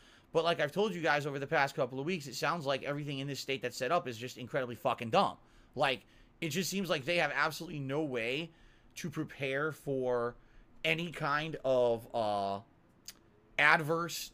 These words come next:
stuff going on. So we get, you know, two inches of snow on the ground, and all of a sudden, uh, all the stores are empty.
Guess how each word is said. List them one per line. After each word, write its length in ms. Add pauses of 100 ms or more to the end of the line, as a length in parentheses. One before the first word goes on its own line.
stuff 420
going 260
on. 340 (260)
So 140
we 100
get, 320
you 120
know, 200 (180)
two 200
inches 240
of 100
snow 260
on 140
the 80
ground, 340
and 80
all 140
of 80
a 40
sudden, 400 (400)
uh, 260 (140)
all 140
the 100
stores 300
are 60
empty. 500